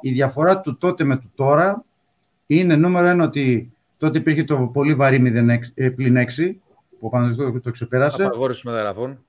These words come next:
Speaker 1: Απαγόρευση μεταγραφών. Και τώρα ο Παναθηναϊκός έχει σίγουρα πολύ πιο ποιοτικούς παίκτες και πιο πολύ ποιοτικό ρόστερ. Επίσης, κάτι να τονίσω, Κώστα, και να, κάτι που είπε ο Διονύσης. Εγώ δεν ανέφερα ότι ο Παναθηναϊκός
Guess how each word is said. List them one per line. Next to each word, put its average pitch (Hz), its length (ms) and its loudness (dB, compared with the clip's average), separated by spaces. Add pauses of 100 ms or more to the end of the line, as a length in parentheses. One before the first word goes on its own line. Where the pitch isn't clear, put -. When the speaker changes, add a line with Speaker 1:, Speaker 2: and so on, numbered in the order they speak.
(380)
Speaker 1:
Απαγόρευση 127 440 0
μεταγραφών. 120 480 0
Και 156 120 -2
τώρα 180 160 2
ο 185 40 0
Παναθηναϊκός 160 480 0
έχει 165 200 -2
σίγουρα 180 560 0
πολύ 156 240 -4
πιο 160 180 -4
ποιοτικούς 139 380 -6
παίκτες 156 420 -8 (440)
και 131 120 0
πιο 135 220 0
πολύ 147 260 0
ποιοτικό 143 420 -2
ρόστερ. 131 300 -2 (760)
Επίσης, 156 600 0 (180)
κάτι 156 260 4
να 165 140 2
τονίσω, 151 500 2
Κώστα, 131 340 -2
και 101 460 -4 (340)
να, 117 400 -2 (220)
κάτι 135 220 2
που 135 80 -2
είπε 135 120 0
ο 160 40 4
Διονύσης. 123 500 4
Εγώ 135 220 0
δεν 185 120 4
ανέφερα 196 360 6
ότι 151 100 0
ο - 20 -2
Παναθηναϊκός 123 600 0